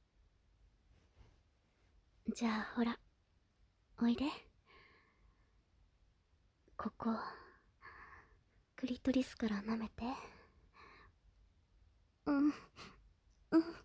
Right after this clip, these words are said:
あー、うん。うん。そこ。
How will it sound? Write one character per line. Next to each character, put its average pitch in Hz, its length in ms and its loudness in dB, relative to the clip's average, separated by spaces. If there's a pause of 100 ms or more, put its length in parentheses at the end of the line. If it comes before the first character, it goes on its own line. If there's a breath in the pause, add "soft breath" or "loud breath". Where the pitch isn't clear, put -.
(580 loud breath)
あ 277 60 2
ー、 320 180 12 (1000 loud breath)
う 320 80 6
ん。 330 260 8 (440 loud breath)
う 285 40 2
ん。 294 100 4 (960 loud breath)
そ 330 120 4
こ。 - 240 2